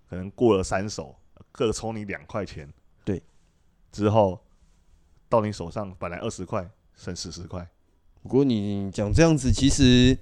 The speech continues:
Speaker 2: 变成说，因为也是一开始就已经讲明白了啦，就是所以变成说反过来去说，诶，这个薪水是抽过几手，这个好像其实也没有办法去。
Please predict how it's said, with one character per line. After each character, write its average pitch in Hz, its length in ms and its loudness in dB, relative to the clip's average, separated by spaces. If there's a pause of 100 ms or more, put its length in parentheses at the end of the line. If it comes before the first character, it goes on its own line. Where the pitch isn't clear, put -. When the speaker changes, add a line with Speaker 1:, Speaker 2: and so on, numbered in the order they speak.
(160)
Speaker 2:
变 185 140 10
成 160 80 10
说， 175 180 6
因 170 160 4
为 202 160 10 (200)
也 113 200 2
是 170 180 4 (260)
一 185 40 0
开 160 200 4
始 110 160 0
就 131 120 6
已 113 40 8
经 113 120 0
讲 92 160 -2
明 87 200 -10
白 - 240 -8
了 80 140 -14
啦， - 200 -14
就 131 100 0
是 143 220 6
所 127 240 6
以 107 240 6
变 131 180 2
成 110 120 2
说 117 120 6
反 92 160 -2
过 117 160 2
来 101 80 6
去 104 140 0
说， 101 280 0 (360)
诶， 95 320 -4
这 156 220 8
个 107 400 6
薪 139 180 2
水 104 140 4
是 117 240 2
抽 - 400 2
过 123 180 6
几 95 240 -10
手， 92 240 -4
这 123 100 -2
个 107 80 0
好 90 120 -2
像 113 180 -2
其 98 160 -8
实 101 180 -6
也 90 240 -6
没 92 200 -8
有 101 100 -4
办 101 160 -2
法 92 140 -8
去。 92 280 -8